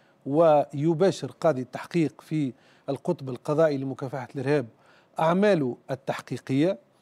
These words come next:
باستدعاء المعني بالأمر وهو نور الدين البحيري. طبعا، آه، نور الدين البحيري كان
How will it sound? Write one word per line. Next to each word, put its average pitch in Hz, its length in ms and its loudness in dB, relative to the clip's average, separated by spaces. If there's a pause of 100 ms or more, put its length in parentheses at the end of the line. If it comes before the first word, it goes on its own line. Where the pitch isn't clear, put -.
(500)
باستدعاء 151 1400 0 (120)
المعني 147 380 -2
بالأمر 147 580 -4
وهو 135 300 -2
نور 123 140 -8
الدين 120 200 -8
البحيري. 151 500 -2 (500)
طبعا، 165 480 2 (460)
آه، 139 560 0
نور 139 140 -2
الدين 156 180 0
البحيري 143 440 -2
كان 143 340 0